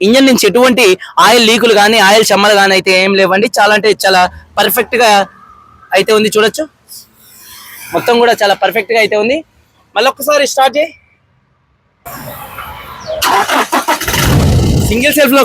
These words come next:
కార్ స్టార్ట్ అవుతుంది, ఎటువంటి స్టార్టింగ్ ట్రబుల్ అయితే లేదండి. మొత్తం కూడా కంపెనీ లేబుల్స్ అయితే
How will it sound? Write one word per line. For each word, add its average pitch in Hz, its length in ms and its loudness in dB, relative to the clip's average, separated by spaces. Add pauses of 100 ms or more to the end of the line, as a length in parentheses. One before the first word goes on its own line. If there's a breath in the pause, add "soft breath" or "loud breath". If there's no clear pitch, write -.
(100)
కార్ 226 180 4
స్టార్ట్ 233 220 2
అవుతుంది, 226 280 0
ఎటువంటి 233 320 -2 (400)
స్టార్టింగ్ - 360 0
ట్రబుల్ 196 220 0
అయితే - 220 -2
లేదండి. 208 320 -4 (340)
మొత్తం 269 300 0
కూడా 277 160 4 (440)
కంపెనీ 262 340 2 (100)
లేబుల్స్ 233 440 2
అయితే 233 180 2